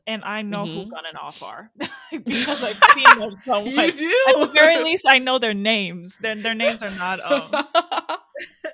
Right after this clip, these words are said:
Speaker 2: That is so interesting. I didn't know that. But yeah, I think because you like,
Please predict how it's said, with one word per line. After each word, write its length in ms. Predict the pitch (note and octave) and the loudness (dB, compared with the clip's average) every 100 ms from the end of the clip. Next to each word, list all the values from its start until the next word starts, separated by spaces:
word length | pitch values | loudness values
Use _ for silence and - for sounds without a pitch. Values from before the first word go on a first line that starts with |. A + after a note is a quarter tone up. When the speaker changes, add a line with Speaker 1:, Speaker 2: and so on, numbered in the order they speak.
| C#4 - _ - - - _ _ _ - C5 A#4+ A#4+ - G#4+ F#4+ - | -14 -20 _ -20 -20 -20 _ _ _ -10 -8 -8 -14 -14 -14 -14 -6
Speaker 2:
That 280 | G#3+ A3+ C#4 | 2 4 4
is 320 | E4 D#4+ - | 2 0 0
so 200 | A#3 A#3 | 4 6
interesting. 320 | B3 - G3 | 4 0 -2
I 80 | F#3 | -2
didn't 180 | G#3+ A3+ | -2 -2
know 160 | F#3+ G#3+ | -2 0
that. 380 | C#3 C3+ - F3 | 0 -2 -6 -6
But 180 | G3 | -4
yeah, 200 | G#3+ G#3+ - | 0 2 6
I 140 | C4+ | 4
think 440 | F4 G#4 - - - | 4 -8 -10 -20 -8
because 400 | G3+ A3+ A#3 F3 | -4 2 2 2
you 120 | A#3+ | -4
like, 360 | G#3 D#3+ G#3 | -2 -2 -4